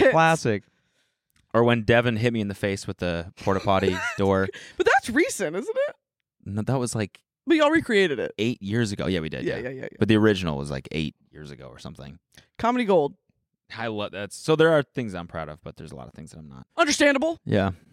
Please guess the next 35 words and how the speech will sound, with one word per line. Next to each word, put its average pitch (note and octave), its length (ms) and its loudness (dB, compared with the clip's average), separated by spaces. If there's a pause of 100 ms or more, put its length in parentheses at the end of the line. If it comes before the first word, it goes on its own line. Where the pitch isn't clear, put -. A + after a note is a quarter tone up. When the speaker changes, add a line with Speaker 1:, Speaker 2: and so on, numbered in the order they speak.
(400)
Speaker 2:
So, A2 420 0 (720)
uh, G2 300 2
how? G#2+ 320 0
But G2+ 160 -6
you're A2+ 120 -6
killing G3 300 -2
it. - 160 -8 (1300)
Speaker 1:
It's C4+ 200 4
fun. A#4+ 440 2
It's, C#4 240 0
it's E4 180 -4
been A4 220 2
fun. C4 380 2 (200)
I A#3 140 4
stay E4 200 0
busy. G3 480 2 (360)
Um, F#3+ 540 2
Speaker 2:
What A#2 60 0
are - 20 -2
you A2+ 80 -2
working A2+ 240 -8
on F#2+ 100 -12
these F2+ 160 -16
days? G2+ 400 -20
Speaker 1:
I'm A3 160 2
making A3+ 380 2
a - 40 4
show F#3 440 2
on G3+ 180 0
YouTube. D#3 540 -4
Speaker 2:
Okay. A2 200 -12
Speaker 1:
And F#3 120 0
I've F3+ 80 2
talked A#3 240 0
about G#3 240 4